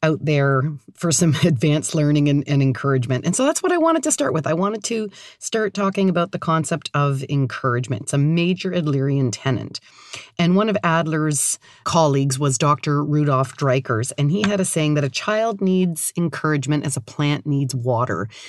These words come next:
that it is an ongoing process. And one of the ways to know if your child needs encouragement is if you are seeing them misbehaving, that all misbehavior comes in from some way or another from a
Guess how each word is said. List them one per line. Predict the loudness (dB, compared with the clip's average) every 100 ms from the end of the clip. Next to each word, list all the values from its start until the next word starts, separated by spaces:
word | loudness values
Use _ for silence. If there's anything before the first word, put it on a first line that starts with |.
| -12 -2
that | 0
it | 2
is | 2 2
an | 0 0
ongoing | 2 2 2 2 2 0
process. | 0 -2 0 -2 -4 -6 -10 -14 -20 -20 -4
And | 0 2 2
one | 2
of | 2
the | 2
ways | 2 2 2 2 0 -2
to | -2 0 2
know | 2 2 2 2
if | 0
your | -2
child | -2 0 2 2
needs | 2 2 0 -2 -6 _ -2
encouragement | -2 0 0 2 2 2 0 -4 -20 -2
is | 0 2
if | 0
you | 2 2
are | 2
seeing | 0 0 2 2 4 2
them | 2 2 2 2 -2 -14 _
misbehaving, | 2 4 4 0 0 2 2 2 0
that | 0 2
all | 2 4 2
misbehavior | 2 0 0 0 0 0 -2
comes | -2 -2 2 2 2
in | 2 0 0 -4
from | -2 0
some | 0 0 2 4 2 2
way | 2 2
or | 2
another | 2 2 0 0
from | 0 0 0 -2
a | -2 0